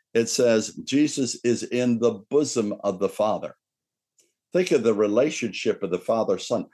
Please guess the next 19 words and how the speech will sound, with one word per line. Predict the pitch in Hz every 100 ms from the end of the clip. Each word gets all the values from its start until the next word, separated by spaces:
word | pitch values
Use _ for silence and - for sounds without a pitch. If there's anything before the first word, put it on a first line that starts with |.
| _ _ _ -
It | 123
says | 147 120
he's | 131 131 135
in | 131
the | 123
bosom, | 113 156 135 120
means | 113 120 -
he's | 151 139
in | 120 92 -
close, | - 139 147 143 - _ _ -
intimate | 156 143 - 120 104 98
fellowship | - 131 135 110 - 107 92
with | 98
his | - 87 -
heavenly | - 117 120 107 95 85
Father. | 80 - 110 98 - - _ _ _ _ _ - - _ _ _ _ -
And | 113 113
they're | 147 143
in | 117 110 98